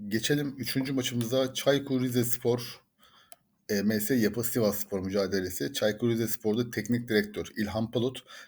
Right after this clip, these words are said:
gerçekten şapkadan tavşan çıkarttı. Çok kişinin bilmediği isimsiz futbolcularla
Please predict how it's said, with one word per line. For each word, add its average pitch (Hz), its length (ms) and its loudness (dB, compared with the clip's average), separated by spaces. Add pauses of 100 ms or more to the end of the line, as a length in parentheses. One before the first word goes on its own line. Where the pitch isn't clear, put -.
(160)
gerçekten 127 500 6
şapkadan 120 500 0
tavşan 113 360 2
çıkarttı. - 580 -2 (720)
Çok - 340 -2 (520)
kişinin 123 400 2
bilmediği 123 380 6
isimsiz - 500 -2
futbolcularla 113 920 4